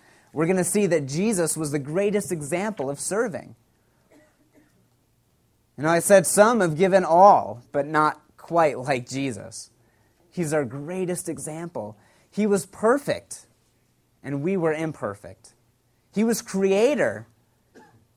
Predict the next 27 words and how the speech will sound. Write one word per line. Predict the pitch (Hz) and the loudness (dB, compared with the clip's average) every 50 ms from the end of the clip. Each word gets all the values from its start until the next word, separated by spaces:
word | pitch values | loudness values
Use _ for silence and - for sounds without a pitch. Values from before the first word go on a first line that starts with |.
| _ | _
and | - 160 170 160 151 | -8 -6 -4 -4 -2
we | 165 202 226 | -2 -2 -2
were | 226 202 214 180 | 0 0 0 0
the | 185 | 0
created. | 185 185 - 175 165 165 175 196 220 254 185 104 98 - 120 - _ _ _ _ _ _ _ _ | -2 -4 -6 -6 -4 -4 -4 -4 -4 -6 -8 -10 -10 -12 -16 -20 _ _ _ _ _ _ _ _
He | _ - 214 | _ -2 0
knew | 214 214 214 202 | 2 4 4 4
full | - - - - 220 240 254 262 254 | 4 2 2 6 8 8 8 8 6
well | 226 220 214 202 196 190 | 4 6 6 6 6 4
the | 175 190 | 2 -2
cost, | 185 - - - 180 147 120 107 120 - - | -6 -6 -2 2 2 2 2 2 -2 -8 -8
and | 147 156 | -6 -4
he | 180 185 | -2 -2
was | 175 170 156 | -2 -2 -4
willing | 160 160 165 185 202 208 208 208 202 | -4 0 2 2 2 2 2 -2 -4
to | - 190 | -4 -6
do | 156 170 185 180 | -2 0 0 0
it | 175 160 | 0 0
anyway. | 165 165 170 147 117 101 104 107 101 113 - _ _ _ _ _ _ _ _ _ _ _ _ _ _ _ _ _ _ _ _ _ _ _ _ _ _ _ _ _ _ _ | -2 -2 -2 -6 -8 -10 -12 -14 -16 -20 -20 _ _ _ _ _ _ _ _ _ _ _ _ _ _ _ _ _ _ _ _ _ _ _ _ _ _ _ _ _ _ _
He, | - - 190 202 202 196 | -8 -4 -2 0 0 0
as | - 147 151 151 135 139 | 0 2 0 0 0 -2
one, | 135 139 151 180 190 165 123 107 110 113 117 127 - _ _ _ _ _ _ _ _ _ _ _ _ _ _ _ | -6 -6 -4 -2 -2 -2 -4 -4 -6 -10 -12 -14 -18 _ _ _ _ _ _ _ _ _ _ _ _ _ _ _
had | - 151 147 135 | -4 -4 -4 -4
to | - - | -4 -10
pay | - - 151 131 | -12 -8 -8 -8
for | 123 - - 123 | -8 -8 -10 -10
all, | 101 113 117 117 104 104 95 95 | -8 -8 -6 -6 -8 -8 -10 -14